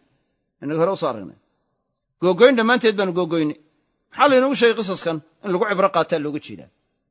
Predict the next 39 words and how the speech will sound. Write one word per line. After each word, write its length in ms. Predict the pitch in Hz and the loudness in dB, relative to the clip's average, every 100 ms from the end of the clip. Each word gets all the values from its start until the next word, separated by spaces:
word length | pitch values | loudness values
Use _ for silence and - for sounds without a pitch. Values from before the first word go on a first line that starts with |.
| - | -12
Saas 160 | 156 151 | -6 0
aaweed 220 | 170 180 | 2 0
buu 80 | 175 | 2
Ilaahay 200 | 180 180 | 2 2
wuxuu 100 | 190 | 0
ku 80 | 247 | -2
khatimay, 320 | 208 185 202 285 _ _ _ _ _ _ | -2 -2 -4 -6 _ _ _ _ _ _
"Inna 240 | 147 151 165 | -4 -2 -2
fii 180 | 208 220 | -2 0
daalika 320 | 196 208 202 | 2 2 0
la 100 | 185 185 | 2 4
aayaatin," 440 | 185 226 247 196 | 4 4 0 -2
arrinkaa 300 | 190 196 196 | -2 0 2
waxaa 180 | 190 190 | 2 0
ku 100 | 247 | -2
sugan, 260 | 220 214 233 _ _ _ _ _ _ _ | -4 -4 -6 _ _ _ _ _ _ _
"la 100 | 143 156 | 0 4
aayaatin," 360 | 175 226 208 | 4 4 0
calaamad 380 | 185 165 180 233 | 0 2 2 2
lagu 160 | 190 214 | -2 -2
cibro 220 | 196 196 | -2 -2
qaato, 320 | 180 175 - 320 _ _ _ _ - | 2 0 0 -8 _ _ _ _ -8
oo 60 | 175 | -4
lagu 180 | 185 277 | -2 2
waana 240 | 208 233 | 2 4
qaataa 360 | 220 196 175 214 | 4 2 4 0
ugu 160 | 220 285 | 0 -4
sugan, 280 | 208 202 | -2 -2
"likulli 340 | 185 - 269 196 | -2 -4 -4 -4
sabbaarin," 540 | - 170 170 214 208 | -2 0 2 2 2
mid 120 | 190 | -4
kastoo 300 | 190 185 185 | -8 -8 -6
sabir 280 | 175 240 233 | -2 0 -2
badan, 260 | 185 185 175 | -2 -2 -2
"oo 80 | 160 | -4
shakuurin," 480 | 175 170 233 233 | -4 -6 -4 -4
shukri 240 | 170 165 165 | -4 -6 -4
naqid 240 | 165 165 | -4 -6
badan. 220 | 123 120 | -8 -12